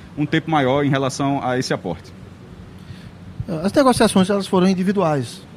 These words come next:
Speaker 2: certo? Então, assim, todo, tudo foi firmado ainda dentro do mandato do presidente Edno.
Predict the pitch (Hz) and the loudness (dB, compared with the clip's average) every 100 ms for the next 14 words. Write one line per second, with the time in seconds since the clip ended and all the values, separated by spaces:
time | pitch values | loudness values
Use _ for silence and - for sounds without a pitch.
0 | - - 107 113 - - 120 135 - 151 | -20 -16 -14 -14 -14 -10 -8 -8 -8 -6
1 | 151 151 135 - 170 196 190 - 214 233 | -4 -2 -2 -2 -2 -2 -2 -6 -4 -2
2 | 226 170 190 175 196 165 165 208 196 175 | -2 -2 -2 0 0 2 2 0 0 0
3 | 196 170 165 185 185 190 175 160 160 160 | -2 -2 -2 -4 -8 -6 -4 -4 -6 -6
4 | 165 139 156 220 170 190 226 | -6 -2 -2 0 0 0 -4